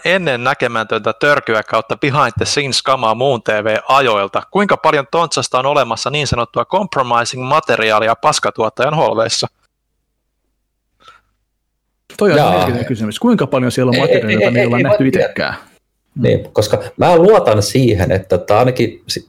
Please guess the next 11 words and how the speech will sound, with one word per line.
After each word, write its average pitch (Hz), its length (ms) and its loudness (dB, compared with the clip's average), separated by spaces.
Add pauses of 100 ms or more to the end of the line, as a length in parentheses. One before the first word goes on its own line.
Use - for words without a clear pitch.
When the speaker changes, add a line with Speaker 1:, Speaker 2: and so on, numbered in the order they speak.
(120)
Speaker 3:
vielä 127 160 6
silloin, 117 280 2
kun 113 80 0
me 110 80 4
oltiin, 101 520 2
tota, 104 280 0 (180)
muun 107 180 2
T - 20 -2
V:llä 98 240 2
aktiivihommissa, 90 800 0
niin 87 220 -4